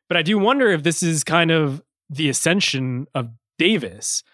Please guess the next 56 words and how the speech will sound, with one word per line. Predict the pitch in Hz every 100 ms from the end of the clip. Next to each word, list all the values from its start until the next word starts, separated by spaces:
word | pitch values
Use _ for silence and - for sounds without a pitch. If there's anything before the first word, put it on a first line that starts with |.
| _ _ -
And | 143
if |
we | 139
look | 151 -
back | 165 190 156
on | 139 127
this, | 123 117
all | 143
of | 131
a | 127
sudden, | 180 156 123
this | 127 147
is | 165 135
where | 139 139
his | 127 -
career | - 123
turns | 127 131 120 117 117 120 - _ -
and | 151
where | 170
the | 175
N | 202
B | 175
A | 269 226
could | - 226
potentially | 170 165 160 143 131
turn, | 233 240
because | 190 175 175 - - - _ _ _ 170
I |
do | 175 247
think, | 254 254
like, | 214 196
probably | 185 208 202
the |
next | 185 185 -
decade | 160 180 151 143 139
is |
gonna | 127 139
be | 135 131
defined | 127 147 135 139
by | 135 131 127
Giannis, | 123 127 127 127 120 - - _ _ _
maybe | 135 139
Luka, | 131 139 127 127 120 120 127 _ _ _ _ -
and | 127
Davis. | 117 214 165 139 131
And | 156
there | 160
has | 139 220 247 160
been, | 196 185 180 - _ _ _ _ _ _ _
it | 151
hasn't | 269 370 311
been, | 262 220
like, | 185 143
really | 156 147
talked | - 143 135 -
about, | 135 151 147 165